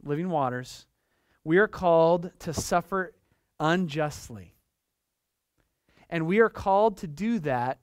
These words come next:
in, in a way where we consider that normal. That's normal suffering for me. Okay, so Peter is saying this, all right? They're called to suffer unjustly, and that suffering should be considered normal.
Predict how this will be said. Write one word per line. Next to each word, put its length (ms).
in, 360
in 140
a 80
way 400
where 160
we 180
consider 540
that 260
normal. 640
That's 240
normal 500
suffering 480
for 140
me. 260
Okay, 260
so 220
Peter 320
is 100
saying 380
this, 420
all 80
right? 160
They're 100
called 380
to 80
suffer 380
unjustly, 680
and 140
that 220
suffering 520
should 600
be 120
considered 560
normal. 380